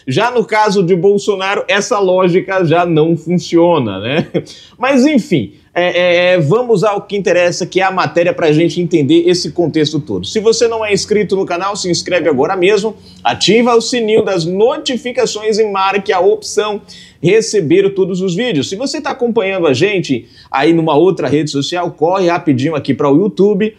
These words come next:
e põe aí Canal Brasil Notícias no busca, né? E assim se inscreve no nosso canal. Se você gosta do nosso trabalho e quiser ajudar o nosso conteúdo a se manter firme por aqui, seja um patrocinador. Na descrição você vai encontrar a nossa chave Pix. E tem também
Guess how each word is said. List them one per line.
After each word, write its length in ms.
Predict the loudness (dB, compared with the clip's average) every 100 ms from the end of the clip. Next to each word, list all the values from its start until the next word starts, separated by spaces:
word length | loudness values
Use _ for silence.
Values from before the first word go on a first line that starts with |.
| _ -20 0
e 340 | 0 0 -4 -2
põe 160 | 0
aí 180 | 0 -2
Canal 420 | -2 -2 0 0
Brasil 360 | 2 2 2 2
Notícias 420 | 2 0 -4 -4
no 100 | 0
busca, 480 | 2 2 0 -6 -8 _ _
né? 260 | -6 -4 0
E 140 | 2
assim 500 | 2 -2 -2 -2 -4 -16 -10
se 160 | -2
inscreve 320 | 0 2 0
no 60 | 0
nosso 220 | -2 -2
canal. 320 | 0 0 -2
Se 120 | -4 0
você 280 | 2 2
gosta 340 | 0 0 0 -2
do 60 |
nosso 200 | -2 -4
trabalho 320 | -4 -2 0 0
e 40 |
quiser 240 | 0 0 0
ajudar 320 | 0 2 2
o 60 |
nosso 420 | 2 2 0 -4 -2
conteúdo 460 | -2 2 2 4
a 40 | 0
se 120 | -2
manter 240 | -2 -2
firme 240 | -2 -4 -4
por 140 | -6
aqui, 160 | -6 -2
seja 260 | 0 0
um 80 | -2
patrocinador. 800 | -2 -2 0 -2 -2 -2 0 2
Na 100 | 2
descrição 460 | 0 0 -2 -8 -6
você 80 |
vai 100 | -6
encontrar 340 | -6 -6 -6 -4
a 80 | -6
nossa 220 | -8 -6
chave 360 | -2 0 0 -2 0
Pix. 420 | 0 0 -6 -14 -20 -20 -6 -2
E 80 |
tem 240 | 0 0 0
também 600 | 0 2 2 0 -4